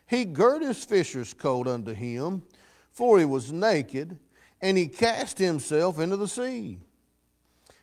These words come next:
And the other disciples came, uh, in a little ship, for they were not far from the land, but as it were two hundred cubits, dragging the net with the fishes. It took one boat to drag everything when, when they listened to the Lord. Amen.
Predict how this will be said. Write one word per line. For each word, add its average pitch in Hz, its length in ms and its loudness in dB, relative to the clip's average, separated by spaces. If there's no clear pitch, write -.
And 101 80 -12
the 117 100 -2
other 147 180 2
disciples 160 680 0
came, 156 460 -4
uh, 131 340 -2
in 151 320 -4
a 147 60 0
little 160 280 0
ship, 143 540 -2
for 147 160 -4
they 180 140 4
were 226 120 2
not 175 300 0
far 147 640 2
from 131 240 -8
the 123 80 -2
land, 135 600 -2
but 143 120 0
as 180 240 4
it 226 160 6
were 185 160 0
two 262 320 -4
hundred 208 440 -4
cubits, 165 680 -2
dragging 220 760 -2
the 170 120 0
net 170 540 -2
with 147 120 -4
the 151 60 -4
fishes. 135 300 -2
It 113 100 -12
took 160 160 -2
one 147 280 -2
boat 147 260 0
to 110 60 -16
drag 131 480 -2
everything 120 560 -8
when, 113 280 -12
when 120 160 -14
they 113 100 -10
listened 113 360 -12
to 107 60 -10
the 107 60 -10
Lord. 110 380 -6
Amen. 113 520 -8